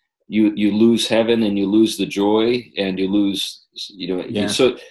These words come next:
Speaker 1: so there's this, this challenging task that we have of sort of keeping them dis-, distinct, but also bringing them together.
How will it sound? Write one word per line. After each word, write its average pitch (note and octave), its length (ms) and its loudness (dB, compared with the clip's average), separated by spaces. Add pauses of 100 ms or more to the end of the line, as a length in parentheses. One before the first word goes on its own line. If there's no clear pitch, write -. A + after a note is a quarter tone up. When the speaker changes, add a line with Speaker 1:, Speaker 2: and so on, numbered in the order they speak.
Speaker 1:
so C3 180 2
there's B2+ 240 4
this, - 340 0 (560)
this - 380 0 (500)
challenging C3+ 960 -2 (880)
task - 520 -6
that G#2 120 -4
we E2 220 -6
have D2+ 520 -8 (160)
of D2 280 -6 (280)
sort F2+ 280 -4
of - 120 -10 (220)
keeping D#3 400 0
them A2 200 -2
dis-, - 400 -6
distinct, - 840 -6 (420)
but G#2 120 2
also D3 380 0
bringing B2+ 360 -2
them A2+ 160 -2
together. F#2+ 580 -2